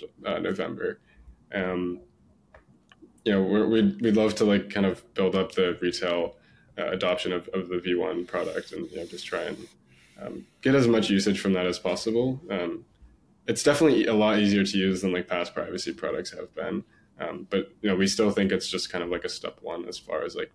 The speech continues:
making this, uh, accessible as possible. Um, I think as far as next things, like, you know, we would like to transition away from, you know, having a permission protocol. It's not a responsibility that we want to hold, um,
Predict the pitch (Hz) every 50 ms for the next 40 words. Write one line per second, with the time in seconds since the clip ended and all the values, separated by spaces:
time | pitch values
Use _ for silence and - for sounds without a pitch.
0 | _ - 104 92 90 - - 82 82 85 - _ _ _ _ _ - - 90 -
1 | - - - - - 98 92 78 67 - - _ _ - 90 98 98 - - -
2 | - - - - 80 - 90 - - - - - - - - - 90 78 - -
3 | _ _ _ _ _ _ _ _ - 92 90 90 90 87 - - _ _ _ _
4 | _ _ _ - 123 120 139 151 143 135 151 143 135 113 104 107 98 98 - -
5 | 127 117 120 127 113 113 92 92 - - - 113 98 85 - 101 107 107 104 107
6 | 107 110 104 - - 101 - 107 101 95 92 92 90 - - 95 92 90 87 85
7 | 82 85 87 - - - 90 85 85 87 90 90 - - - _ _ _ _ _
8 | _ _ _ _ _ _ _ _ _ _ _ - - - 92 90 92 92 87 90
9 | 90 85 - - 92 90 87 - - 90 87 90 85 87 87 - 95 95 98 -
10 | 95 - - 95 95 92 92 - - - _ _ - - - - - - _ _
11 | _ _ - 101 95 92 - - 98 95 90 - 92 92 87 87 90 87 87 87
12 | 87 87 90 87 85 87 87 87 - - 87 - - - 104 104 - - - -
13 | 101 92 87 -